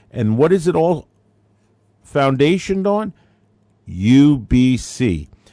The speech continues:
universal background checks. Anytime you hear universal background check, you think universal gun registration. That's what it is, universal gun registration. And why do they want registration?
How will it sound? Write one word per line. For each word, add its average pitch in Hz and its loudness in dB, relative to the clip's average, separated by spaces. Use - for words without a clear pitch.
universal 139 -2
background 104 -4
checks. - -10
Anytime 175 -2
you 165 -2
hear 165 0
universal 160 -4
background 160 -6
check, 175 -2
you 127 -4
think 120 -4
universal 135 2
gun 120 2
registration. 110 0
That's 92 -6
what 104 -6
it 98 -4
is, 78 -12
universal 123 -6
gun 113 -6
registration. 104 -8
And 78 -10
why 107 -2
do 120 2
they 113 0
want 110 -6
registration? 107 -8